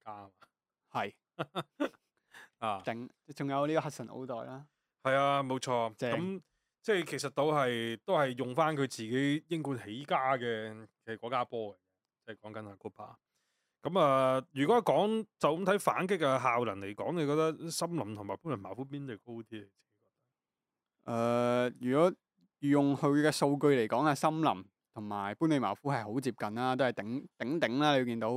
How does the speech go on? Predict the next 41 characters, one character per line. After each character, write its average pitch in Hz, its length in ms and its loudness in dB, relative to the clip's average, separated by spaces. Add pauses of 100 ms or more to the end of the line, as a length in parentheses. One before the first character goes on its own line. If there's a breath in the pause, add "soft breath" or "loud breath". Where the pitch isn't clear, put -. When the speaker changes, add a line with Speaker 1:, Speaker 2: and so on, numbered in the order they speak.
(140)
Speaker 2:
counters 151 520 -2
嗰 131 80 0
位 123 180 2
都 135 80 2
係 127 60 2
頂 117 280 -8
頂 107 140 -8
啦。 117 220 -6 (440)
咁 160 120 -4
但 135 200 8
係 127 280 -2 (140)
我 143 120 -2
自 147 80 0
己 151 80 2
覺 151 100 6
得， 160 200 6 (1120)
誒， 131 520 2 (260)
我 151 120 4
都 202 80 8
係 208 80 12
會 147 140 2
揀 120 180 2
森 143 200 -2
林 147 60 -4
咯。 113 380 -8 (100)
森 175 200 -2
林 151 80 2
係 110 220 -6
嗰 131 100 -4
種 127 340 -8 (100)
再 139 200 4
低 156 80 4 (100)
位 127 180 4
少 120 240 -8
少， 127 160 -6
般 160 140 0
尼 165 120 2
茅 113 180 -2
夫 160 160 0
都 165 80 8
係 131 320 4